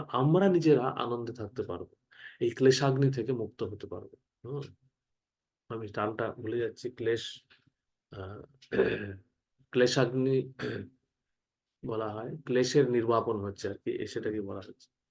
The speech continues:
হুম? তো সেই, সেই, সেই বিষয়টা এখানে হয়, সেটা, সেটা, সেটার কথা এখানে বলা হচ্ছে।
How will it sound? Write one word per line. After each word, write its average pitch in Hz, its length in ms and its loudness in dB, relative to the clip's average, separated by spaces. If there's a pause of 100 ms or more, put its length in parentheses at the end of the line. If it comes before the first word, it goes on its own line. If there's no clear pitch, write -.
(480)
হুম? 135 200 -6 (1400)
তো 117 160 -8
সেই, 123 280 4
সেই, 131 240 4 (100)
সেই 127 180 4
বিষয়টা 120 380 -2
এখানে 110 260 -6
হয়, 101 260 -2 (360)
সেটা, 135 220 4
সেটা, 135 240 -2 (340)
সেটার 127 260 -6
কথা 120 220 -6
এখানে 107 260 -10 (380)
বলা 92 240 -4
হচ্ছে। 87 320 -12